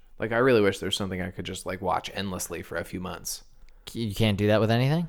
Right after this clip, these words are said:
Speaker 1: I don't, I, well, I have shows that I've watched already, but I don't know what the next one would be that I haven't seen already.
Speaker 2: Hmm. Hmm.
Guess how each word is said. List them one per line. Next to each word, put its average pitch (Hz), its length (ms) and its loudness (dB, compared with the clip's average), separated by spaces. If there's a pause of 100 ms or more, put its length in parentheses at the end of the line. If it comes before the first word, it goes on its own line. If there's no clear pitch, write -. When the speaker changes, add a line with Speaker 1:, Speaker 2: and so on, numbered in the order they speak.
(380)
Speaker 1:
I - 80 4
don't, 165 200 6
I, 143 120 2
well, 185 180 4
I 131 60 4
have 147 260 2
shows 143 300 4
that 113 80 2
I've 101 100 0
watched 107 240 2
already, 98 380 2 (140)
but 113 80 4
I 113 80 2
don't 113 180 -2
know 101 540 2
what 104 320 -2
the 107 80 -2
next 101 280 -4
one 101 180 0
would 90 120 -6
be 104 240 0
that 90 140 -2
I - 20 -2
haven't 85 220 -6
seen 113 320 -4
already. 85 420 -8 (1160)
Speaker 2:
Hmm. 98 480 0 (2000)
Hmm. 98 380 0